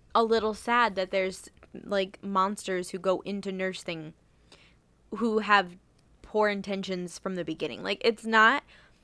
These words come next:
like, an immediate gratification job. You need qualifications and you need schooling and you need, like, usually, like, experience and stuff. Um, and yet, so these people go through all of that just to turn around to kill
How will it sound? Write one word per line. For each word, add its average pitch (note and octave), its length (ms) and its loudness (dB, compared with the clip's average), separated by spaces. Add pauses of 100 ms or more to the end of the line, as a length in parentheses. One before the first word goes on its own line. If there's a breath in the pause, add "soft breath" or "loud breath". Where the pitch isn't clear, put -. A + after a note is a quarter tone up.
(420 soft breath)
like, A#3 320 2
an G3+ 220 2
immediate G3 480 0
gratification F#3 880 0
job. F#3 540 2 (880)
You G3+ 120 -6
need G3 280 0
qualifications F#3 880 -2
and F3+ 180 -6
you F3 120 -6
need F3 420 -6
schooling B3+ 580 0
and G3 120 -4
you F3 100 -6
need, F3 300 -6
like, D#3+ 320 -4 (560)
usually, D4+ 400 4
like, G3+ 200 2
experience F#3+ 680 -4
and D#3+ 120 -12
stuff. - 220 -4 (680 soft breath)
Um, F3+ 360 0 (200)
and A#3 380 4
yet, C4+ 340 4
so B3+ 140 -2
these B3 220 0
people C4+ 240 0
go A#3 180 4
through A3 160 0
all G3+ 140 6
of G3+ 100 2
that F#3 300 4
just - 260 -4
to - 80 -8
turn G3 240 -2
around F3+ 480 0
to F#3+ 300 -6
kill A3 340 -4